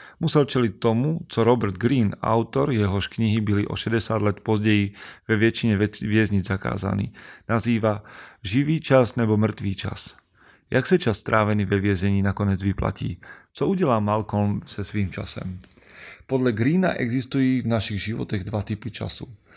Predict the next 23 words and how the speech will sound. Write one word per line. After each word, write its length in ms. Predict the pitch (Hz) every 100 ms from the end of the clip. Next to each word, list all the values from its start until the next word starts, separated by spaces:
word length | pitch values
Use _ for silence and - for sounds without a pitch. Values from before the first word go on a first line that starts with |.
| - - -
Mrtvý 480 | 107 107 107 113
čas, 400 | 107 127 147 139 -
kdy 180 | 113 156
jsou 260 | - 123
lidé 220 | 110 107
pasivní 720 | 101 92 - 104 101 110 147 - - _
a 60 | 120
jenom 280 | 127 156 139
na 100 | 123
ně 160 | 113
č-, 180 | 101 -
čekají 640 | - - 101 104 104 123 -
a 120 | 101
živí, 360 | 95 101 127 147
kde 160 | 156
se 120 | 151
lidé 180 | 156 135
učí, 580 | - 147 139 - 101 90
jednají 500 | 113 131 139 135 127
a 80 | -
využívají 600 | 104 123 101 117 117 107
každé 360 | - 110 101 104
sekundy. 560 | 107 98 107 175 -